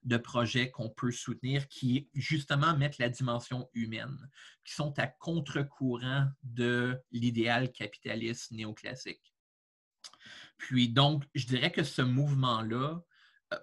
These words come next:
pour le moment, on, on n'est pas à court d'idées, au contraire. C'est juste comment est-ce qu'on transforme ces projets qui sont au stade d'idéation en projets qui sont vraiment, tu sais, actifs, qui ont du financement récurrent,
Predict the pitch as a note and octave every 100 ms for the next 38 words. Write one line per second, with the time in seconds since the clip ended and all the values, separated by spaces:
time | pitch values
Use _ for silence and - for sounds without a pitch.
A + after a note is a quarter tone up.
0 | - C#3 C3+ A#2+ A#2+ C3 D3 - B2 B2+
1 | C3 A#2+ A#2 A#2+ A#2+ B2 - _ - D#3+
2 | D#3+ C#3 A#2+ A#2 A#2+ E3+ C#3+ C3 A#2+ A#2+
3 | A2+ B2 D#3 C#3 - A#2+ D#3 D3+ C#3+ D#3
4 | G#3 - C#3 B2+ - C3 C#3 - C#3+ D3+
5 | A#2+ A#2 - A#2+ C3+ D3 - A#2+ B2+ A#2+
6 | - B2+ C#3 A#2+ B2 A#2+ A#2+ A2+ A2 -
7 | A#2 A#2+ A#2+ D#3 E3+ _ - - - _
8 | _ _ B2+ C#3 - A#2+ A2+ C3+ C#3+ -
9 | - B2 A#2+ A2 A#2+ B2 A#2 B2+ C3+ -
10 | A#2+ A#2+ - _ - C3+ C3 - B2+ -
11 | - - A#2 A2+ - A#2+ A#2 - A#2 A#2+
12 | - A#2+ A2+